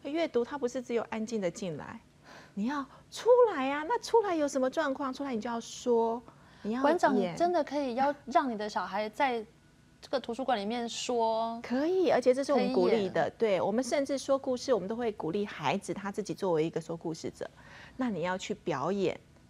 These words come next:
Speaker 1: 对，你要去表演，你就是要演出那个故事的情节，要用声韵啊，用肢体啊。
Speaker 2: 佳慧，
Speaker 1: 对。
Speaker 2: 你知道我小时候其实有一个经验，我应该小时候就碰到你这样子的图书馆的馆长。
Speaker 1: 嗯。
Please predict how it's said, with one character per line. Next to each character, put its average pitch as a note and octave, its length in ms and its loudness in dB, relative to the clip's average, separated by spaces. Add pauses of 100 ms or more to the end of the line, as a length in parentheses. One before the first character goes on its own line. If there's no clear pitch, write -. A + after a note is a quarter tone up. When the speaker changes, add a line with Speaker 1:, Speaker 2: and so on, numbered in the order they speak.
Speaker 1:
对， E3+ 220 -2
你 F#3+ 100 -6
要 B3+ 120 -4
去 D#4 100 -6
表 A#3 240 2
演， G#3+ 220 0
你 F3 60 -8
就 A#3+ 120 -4
是 B3 200 -2
要 A#3+ 320 2
演 G3 180 2
出 C4 140 -8
那 D4+ 80 -8
个 C#4+ 80 0
故 C#4+ 180 -6
事 C#4 140 -8
的 C4+ 100 2
情 A#3+ 220 -2
节， A3+ 240 -2
要 A#3+ 100 -2
用 B3 100 -4
声 C4 240 -2
韵 C4+ 220 -4
啊， B3 80 -4
用 B3+ 180 -4
肢 B3+ 220 -8
体 G#3 300 -10
啊。 G#3 360 -8 (460)
Speaker 2:
佳 E4 160 4
慧， F#4 120 6
Speaker 1:
对。 D#4+ 60 2
Speaker 2:
你 B3 80 0
知 B3+ 60 -4
道 D4+ 160 4
我 G#3 240 0
小 G3+ 180 -2
时 F3+ 140 -4
候 A#3 100 2
其 A3 140 -6
实 F#3+ 80 -6
有 G#3+ 100 2
一 F3 60 0
个 F3+ 140 0
经 G3+ 260 -4
验， G#3+ 240 -2
我 F3+ 100 2
应 G#3+ 140 0
该 C#4+ 100 4
小 A3+ 160 2
时 E3+ 80 -4
候 A3 80 2
就 A3 120 2
碰 G#3+ 180 0
到 G#3 100 4
你 F3 140 -2
这 D3+ 100 -2
样 F#3 140 0
子 F3+ 60 -6
的 D3 80 -2
图 E3+ 160 -6
书 F#3+ 120 -2
馆 F3+ 160 0
的 D#3+ 120 -2
馆 C#3+ 280 -6
长。 - 220 -6
Speaker 1:
嗯。 - 60 -16